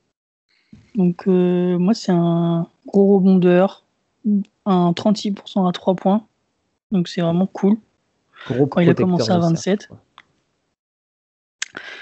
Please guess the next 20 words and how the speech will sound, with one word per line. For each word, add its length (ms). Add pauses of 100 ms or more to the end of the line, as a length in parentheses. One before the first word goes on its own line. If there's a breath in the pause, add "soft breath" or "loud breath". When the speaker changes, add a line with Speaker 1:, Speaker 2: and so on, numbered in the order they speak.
(160 loud breath)
Speaker 1:
Et 180
je, 320
je 80
sais 100
pas, 180
je, 640 (240)
je 180
le 60
vois 180
bien 200
se 100
faire, 220
euh, 220 (880 loud breath)
drafter 380
en 100
fin 200
de 80
second 600
et, 180
euh, 140